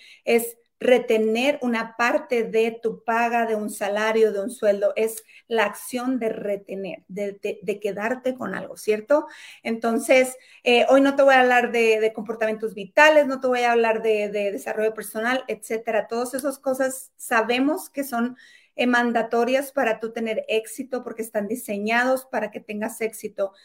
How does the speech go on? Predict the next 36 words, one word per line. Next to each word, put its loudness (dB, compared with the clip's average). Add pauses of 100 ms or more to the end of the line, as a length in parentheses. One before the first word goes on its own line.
(120)
Si 2
eres 8
una 0
coach 2
nueva -2
y -2
no -2
sabes -2
cuáles 0
son -6
los -10
cuar-, -8 (200)
cuatro -2
comportamientos -8
vitales, -4 (300)
acércate -2
a -8
tu -8
coach, -6
entra -6
a -12
tu -14
coach, -14 (100)
a -2
tu -6
oficina -4
de, -6 (140)
de, 2
de -2
coach, 0 (220)
a -4
tu -14
oficina -8
en 0
línea, 2 (460)
busca 2